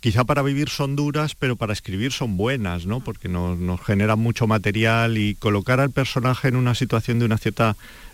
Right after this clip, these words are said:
em, tránsito vital, ¿no? Está entre un paso y otro, no tiene claro lo que desea.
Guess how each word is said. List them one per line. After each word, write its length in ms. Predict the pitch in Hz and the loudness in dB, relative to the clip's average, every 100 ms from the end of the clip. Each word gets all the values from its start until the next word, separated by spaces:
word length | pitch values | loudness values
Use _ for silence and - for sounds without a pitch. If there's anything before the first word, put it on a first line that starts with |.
| - | 0
em, 600 | 117 110 98 92 90 90 | 4 6 6 4 2 0
tránsito 600 | - 123 120 131 117 113 | 2 4 4 2 2 2
vital, 540 | 110 87 123 113 101 104 | 2 0 0 2 0 -4
¿no? 180 | 127 | -6
Está 260 | 113 - 110 | -8 -6 -4
entre 220 | 113 - | -4 -4
un 140 | 110 104 | -4 -2
paso 400 | 110 104 - 95 | -2 -2 -2 0
y 100 | 117 | 0
otro, 400 | 143 - 120 117 | 0 -2 0 2
no 140 | 120 | 2
tiene 280 | 131 117 104 | 4 2 2
claro 380 | 113 120 113 101 | 2 4 4 2
lo 140 | 95 | 0
que 100 | 98 | -2
desea. 560 | 90 - 147 139 123 | -2 0 4 4 2